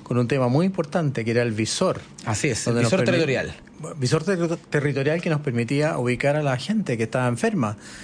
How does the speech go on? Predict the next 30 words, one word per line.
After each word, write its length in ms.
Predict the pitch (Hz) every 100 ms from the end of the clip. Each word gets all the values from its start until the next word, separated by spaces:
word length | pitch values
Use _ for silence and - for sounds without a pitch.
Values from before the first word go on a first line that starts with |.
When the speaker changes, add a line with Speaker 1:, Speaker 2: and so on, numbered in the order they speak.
| - -
Speaker 1:
Por 100 | -
ejemplo, 440 | 120 170 147 151 131
en, 360 | 113 104 117
me 80 | 113
recuerdo 560 | 120 110 107 135 135 131
que 160 | 117
en 280 | 104 107 101
Puerto 260 | 139 120 127
Natales 480 | 123 196 143 165 180 - - -
pudimos 340 | 135 147 147
identificar 600 | 139 123 123 131 156 160 -
de 400 | 262 196 127 131
dónde 260 | 147 208 196
salían 720 | - 143 160 165 160 156 151 - -
los 120 | 127 123
contagios. 560 | 135 139 196 113 107
Speaker 2:
Así 180 | 110 110
es, 140 | 110
po. 120 | - 101
Speaker 1:
O 60 | -
sea, 160 | 123
Speaker 2:
Así 80 | 120
Speaker 1:
era, 160 | 127 135
Speaker 2:
es. 60 | 143
Speaker 1:
era 180 | 127
fabuloso 480 | 127 127 123 165 170
lo 80 | 170
que 80 | 147
tú 100 | 147
hiciste, 800 | 147 151 143 139 123 120 113